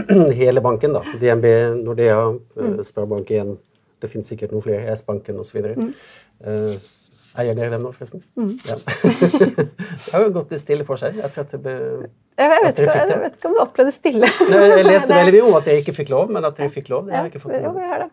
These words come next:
Speaker 2: Mm.
Speaker 1: Så bra.
Speaker 2: Mm.
Speaker 1: Gratulerer.
Speaker 2: Takk, takk.
Speaker 1: Jo, eh, hvordan er det da med markedsandeler mellom bankene? Har den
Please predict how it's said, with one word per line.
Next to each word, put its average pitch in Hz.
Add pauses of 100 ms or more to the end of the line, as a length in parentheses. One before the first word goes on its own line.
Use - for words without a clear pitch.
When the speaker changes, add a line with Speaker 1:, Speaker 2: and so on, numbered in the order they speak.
Speaker 2:
Mm. 277
Speaker 1:
Så 202
bra. 101
Speaker 2:
Mm. -
Speaker 1:
Gratulerer. - (180)
Speaker 2:
Takk, -
takk. - (320)
Speaker 1:
Jo, 196
eh, 165 (240)
hvordan 160
er 151
det 131
da 131
med 127
markedsandeler 127
mellom 117
bankene? 120
Har 127
den 131